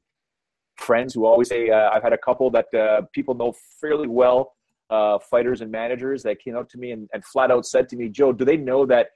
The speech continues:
Canadian isn't English and you're doing the English play-by-play for Rizin?" I said, "That's not one I've ever heard before in my life, so that's, uh, you, you're not gonna affect me." And they're like, "Oh, nothing affects Joe anymore." I'm like, "Listen, this is my accent." I mean, if, if, if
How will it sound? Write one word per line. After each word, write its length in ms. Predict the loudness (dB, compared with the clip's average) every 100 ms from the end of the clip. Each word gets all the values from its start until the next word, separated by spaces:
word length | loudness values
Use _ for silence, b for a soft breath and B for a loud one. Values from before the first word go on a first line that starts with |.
| _ _ _ _ _ -10
Canadian 400 | 0 0 0 -2
isn't 240 | -4 -4
English 480 | -6 -4 -6 -8 -16 _ _ _ _
and 100 | -4
you're 100 | -2
doing 160 | -2 -2
the 60 |
English 500 | -4 -4 -4 -4 -8 -16 _ -4
play-by-play 480 | 2 2 2 0
for 140 | 0 2
Rizin?" 400 | 2 2 0 -8 _ _ _ -8
I 60 |
said, 300 | -4 -4 -2
"That's 240 | -2 -2 0
not 220 | -4 -4
one 180 | -2 0
I've 80 | 2
ever 120 | 2
heard 200 | 2 0
before 320 | -2 -2 2 2
in 60 |
my 100 | 4
life, 360 | 4 2 0 -10
so 200 | -6 -4
that's, 340 | 0 0 -2 -12
uh, 60 | -8
you, 160 | -8
you're 80 | -4
not 180 | -2 0
gonna 120 | -2
affect 320 | -2 0 -2
me." 180 | -4 -10 -12 b b b
And 80 | -2
they're 100 | 2
like, 80 | 4
"Oh, 680 | 6 8 8 8 6 6 4
nothing 300 | 4 2 2
affects 380 | 0 -2 -6 -6
Joe 260 | -2 -2 -2
anymore." 400 | -6 -2 -2 -2
I'm 80 |
like, 200 | -2 -4
"Listen, 320 | -4 -6 -6 -8
this 200 | -10 -10
is 120 | -10
my 120 | -10
accent." 480 | -10 -14 -16 -16 -14
I 60 | -14
mean, 140 | -12
if, 100 | -12
if, 160 | -12 -14
if 160 | -12